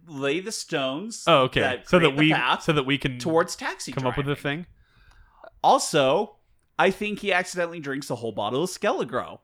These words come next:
Speaker 1: and instead of
Speaker 2: Okay.
Speaker 1: growing all his bones back, he just turns into a skeleton. I think that should be canon.
Speaker 2: And maybe, what if, ooh, what if the Monster Book of Monsters is, uh, not a Horcrux, but something related to it,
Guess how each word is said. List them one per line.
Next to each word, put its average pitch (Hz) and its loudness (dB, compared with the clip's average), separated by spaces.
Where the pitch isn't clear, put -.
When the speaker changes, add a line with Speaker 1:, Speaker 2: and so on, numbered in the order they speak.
Speaker 1:
and 143 -6
instead 151 0
of 151 6
Speaker 2:
Okay. 139 -2
Speaker 1:
growing 147 2
all 147 4
his 139 -2
bones 202 2
back, 156 2
he 160 -10
just 139 -10
turns 110 -12
into 127 -10
a 151 -10
skeleton. 190 -8
I 151 -4
think 160 -6
that 202 2
should 131 -8
be 117 -10
canon. 87 -16
Speaker 2:
And 143 -6
maybe, 160 0
what 208 4
if, 202 0
ooh, 120 0
what 175 2
if 262 -2
the 320 -2
Monster 196 0
Book 185 -2
of 165 -2
Monsters 143 -2
is, 127 -6
uh, 151 0
not 220 4
a 175 6
Horcrux, 220 0
but 135 0
something 190 -4
related 135 -4
to 220 -4
it, 240 0